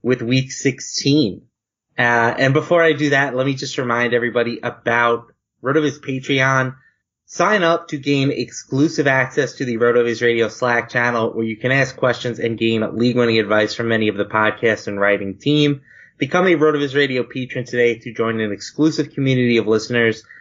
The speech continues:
access premium content, and do your part in helping the network to grow and continue to produce high-quality, industry-leading programming. That's patreon dot com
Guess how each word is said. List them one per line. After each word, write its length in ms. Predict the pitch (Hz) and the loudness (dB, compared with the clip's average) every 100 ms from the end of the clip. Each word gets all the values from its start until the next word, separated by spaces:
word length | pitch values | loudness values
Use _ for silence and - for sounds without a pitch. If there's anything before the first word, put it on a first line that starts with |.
| - - | -20 -4
access 400 | 135 139 139 127 | 0 0 0 -2
premium 420 | - 170 175 156 | -2 0 2 0
content, 460 | 139 139 131 135 131 | 2 0 2 0 0
and 160 | 123 117 | -4 0
do 80 | |
your 200 | 135 139 | 0 0
part 440 | 135 - 127 120 110 | 0 0 2 0 -6
in 80 | 107 | -4
helping 340 | 117 123 117 | -2 -2 0
the 80 | 117 | 0
network 480 | 110 101 107 - - | 0 0 -2 -4 -4
to 120 | 120 | -4
grow 440 | 110 113 120 120 | 0 2 4 2
and 180 | - 110 | 0 -8
continue 460 | 113 107 135 139 131 | -10 -6 0 0 0
to 180 | - | -4
produce 480 | - 113 110 110 - _ - _ | -4 0 2 2 -2 _ -20 _
high-quality, 600 | - 139 - 135 131 127 123 | -2 -2 2 2 4 2 0
industry-leading 840 | 120 123 123 135 117 113 110 107 101 | -4 -2 -4 -2 0 0 0 -2 -2
programming. 600 | 117 117 107 95 87 - _ _ _ _ - - _ | 0 2 2 -4 -6 -18 _ _ _ _ -20 -20 _
That's 260 | 135 117 - - - | -2 0 -4 -12 -6
patreon 440 | 143 - 151 135 | -6 0 0 2
dot 220 | 123 117 - | 0 -2 -2
com 400 | 120 117 110 | 0 0 -2